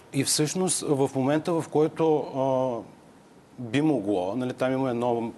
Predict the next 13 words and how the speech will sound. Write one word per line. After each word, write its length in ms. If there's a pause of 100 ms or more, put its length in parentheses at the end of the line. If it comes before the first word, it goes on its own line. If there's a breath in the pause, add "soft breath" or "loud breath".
(100)
сега 200
според, 480
а, 380
Бадем, 380
мнимо 760
раняване 440
на 120
Паскевич, 520
който 520
се 140
оттегля 420
към 240
Яш. 260